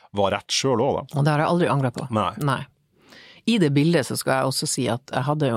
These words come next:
Speaker 2: en mann som stilte veldig opp.
Speaker 1: Ja.
Speaker 2: Hvis ikke, så tror jeg det hadde vært mye vanskeligere å gjøre det med to unger og, og ikke en mann som støtter deg.
Speaker 1: Ikke sant?
Speaker 2: Nei.
Speaker 1: Ja.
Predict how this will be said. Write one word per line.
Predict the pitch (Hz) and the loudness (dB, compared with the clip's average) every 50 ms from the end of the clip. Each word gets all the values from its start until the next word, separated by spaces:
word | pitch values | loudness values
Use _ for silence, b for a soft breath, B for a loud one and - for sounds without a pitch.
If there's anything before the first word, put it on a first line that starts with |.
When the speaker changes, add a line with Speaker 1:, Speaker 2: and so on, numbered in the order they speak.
| 117 123 | 0 2
Speaker 2:
en | 135 | 2
mann | 151 175 180 139 104 123 - _ _ - | 4 4 4 2 0 -2 -6 _ _ -12
som | - - - 117 120 | -8 -4 -4 -4 -4
stilte | - - - - - - | -4 -6 -8 -8 -8 -8
veldig | - - - - - | -8 -8 -8 -8 -10
opp. | _ - - - _ - | _ -16 -20 -14 _ -2
Speaker 1:
Ja. | 104 92 87 - _ _ _ _ _ - | -2 -2 -2 -4 _ _ _ _ _ -2
Speaker 2:
Hvis | 147 147 - | 0 0 2
ikke, | 175 170 - - - 156 135 123 | 2 0 0 0 0 0 0 0
så | 123 - - 147 139 | -2 -2 -2 -2 0
tror | - - 143 | 0 0 0
jeg | 131 131 - _ _ _ _ _ - - | 0 -2 -6 _ _ _ _ _ -6 -2
det | 185 151 147 | 0 2 2
hadde | 151 147 151 | 2 2 2
vært | 143 139 - - 156 | 2 2 2 2 4
mye | 151 151 135 | 4 4 4
vanskeligere | 135 123 - - 135 117 113 120 | 2 0 -2 -2 0 0 2 2
å | 120 | 2
gjøre | 123 127 | 0 0
det | 117 104 | 0 0
med | 110 110 - | -2 -2 0
to | - 147 135 110 | -2 0 0 2
unger | 127 127 127 120 110 - - | 0 2 2 2 2 0 0
og, | - 104 104 104 101 B B B B B B | 0 0 0 -2 -4 B B B B B B
og | - - 135 123 | -2 0 0 0
ikke | 135 - 139 117 | 0 0 -2 -2
en | 110 104 101 101 - - _ - | 0 0 -2 -4 -6 -8 _ -4
mann | - 139 139 135 120 | -2 0 0 0 0
som | - - 104 107 80 69 - - | -2 -2 -2 -2 -2 -4 -6 -8
støtter | - - 156 - - - - | -4 -2 -2 -2 -2 -4 -6
deg. | - - - - - 113 | -6 -8 -10 -12 -14 -10
Speaker 1:
Ikke | - 113 | -8 -6
sant? | - 120 98 - - - | -6 -6 -6 -8 -10 -6
Speaker 2:
Nei. | - 135 - - _ - | -6 -6 -6 -6 _ -12
Speaker 1:
Ja. | 104 101 101 | -10 -8 -8